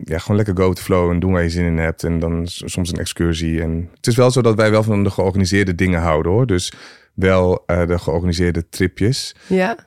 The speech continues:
Speaker 1: Ehm, dan wel weer iets meer privé of met kleine groepjes. De laatste keer waren we in Dubai, toen zaten we ineens met, nou, volgens mij wel driehonderdvijftig man op een, eh,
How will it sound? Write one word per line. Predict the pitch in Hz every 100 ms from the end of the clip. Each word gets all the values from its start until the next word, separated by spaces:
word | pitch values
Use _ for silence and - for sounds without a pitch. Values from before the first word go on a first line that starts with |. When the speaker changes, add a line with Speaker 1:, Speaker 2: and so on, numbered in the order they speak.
| -
Speaker 1:
Ehm, | 85 87 85 87 85 85 - - -
dan | - 87
wel | 90 85
weer | 80 82
iets | 95 -
meer | 90 85
privé | 92 85 87
of | 107
met | 92
kleine | - 87 82
groepjes. | - 107 110 113 120
De | 104 87 90 92
laatste | 90 92 95
keer | -
waren | 87 87
we | 87
in |
Dubai, | 92 87 85 85
toen | - 85 - - - _ _
zaten | - 90 90
we | 85
ineens | 87 85
met, | 87 71
nou, | 92
volgens | 87 - -
mij | 85
wel | 82 82
driehonderdvijftig | 87 85 82 87 82 -
man | 90 95
op | 87 87
een, | 85 85
eh, | 82 82 87 92